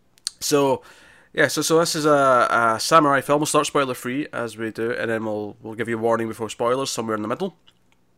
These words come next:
This is a film, uh, about an immortal samurai who ends up working with this girl whose parents were killed by this evil samurai who wants to basically go around the, the land and,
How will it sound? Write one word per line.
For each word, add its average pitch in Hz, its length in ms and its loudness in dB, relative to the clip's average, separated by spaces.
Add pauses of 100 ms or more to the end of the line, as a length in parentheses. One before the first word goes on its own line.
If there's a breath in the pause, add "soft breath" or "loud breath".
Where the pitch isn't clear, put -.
(760)
This 139 140 0
is 160 40 0
a 160 80 6
film, 151 400 2 (500 loud breath)
uh, 123 300 4
about 120 300 0
an 117 80 2
immortal 131 340 2
samurai 113 640 2 (340 loud breath)
who 113 460 -2
ends 123 240 0
up 120 280 0 (760 loud breath)
working 120 640 0
with 113 340 -2
this 110 260 -6
girl 104 340 0
whose 104 220 -8
parents 110 420 -4
were 107 80 -4
killed 101 440 -4 (380 loud breath)
by 107 140 2
this 104 200 -4
evil 107 260 -6
samurai 101 540 -2
who 107 140 -6
wants 113 300 -2
to 104 220 -2 (920 soft breath)
basically 196 380 4
go 147 140 4
around 131 360 2
the, 120 120 2
the - 180 -2
land 113 440 2
and, 101 220 -6